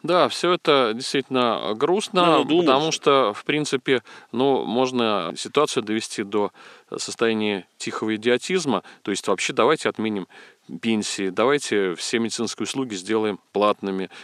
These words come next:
Speaker 1: все образование сделаем, сделаем платной, Ж К Х, которое во многом уже на, на, на граждан переложены все эти тяготы, давайте полностью тоже переложим на граждан.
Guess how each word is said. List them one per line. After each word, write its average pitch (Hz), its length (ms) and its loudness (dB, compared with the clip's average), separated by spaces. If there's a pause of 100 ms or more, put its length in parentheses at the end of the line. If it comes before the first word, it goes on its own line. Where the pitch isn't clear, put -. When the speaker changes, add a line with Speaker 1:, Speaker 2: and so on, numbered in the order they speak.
Speaker 1:
все - 160 0
образование 117 600 0
сделаем, 92 380 -4 (180)
сделаем 101 440 -2
платной, 101 500 -2 (260)
Ж 104 160 -4
К 110 140 -2
Х, 160 280 2 (340)
которое 95 500 0
во 98 220 -2
многом 92 320 -4
уже 87 320 -2
на, 82 340 -6 (480)
на, - 180 -10
на 95 160 -4
граждан 87 500 -2 (180)
переложены 87 580 -4
все - 240 -8
эти 80 200 -8 (200)
тяготы, 117 420 0
давайте 107 400 0
полностью 120 520 0
тоже 95 220 -2
переложим 95 520 -4
на 95 120 -2
граждан. 92 480 -2